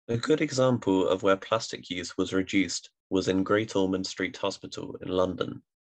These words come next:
It was realised that staff were repeatedly using new, non-surgical gloves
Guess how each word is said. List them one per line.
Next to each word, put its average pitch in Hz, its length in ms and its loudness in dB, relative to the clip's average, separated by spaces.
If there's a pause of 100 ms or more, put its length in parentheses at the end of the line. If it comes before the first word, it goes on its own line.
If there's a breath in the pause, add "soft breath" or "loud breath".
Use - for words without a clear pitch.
(1120)
It 120 220 0
was 120 160 0
realised 101 540 4
that 95 120 0
staff 104 380 2
were 98 100 0
repeatedly 107 560 -6
using 95 500 0
new, 113 380 -4 (180)
non-surgical 110 720 2
gloves 95 480 -2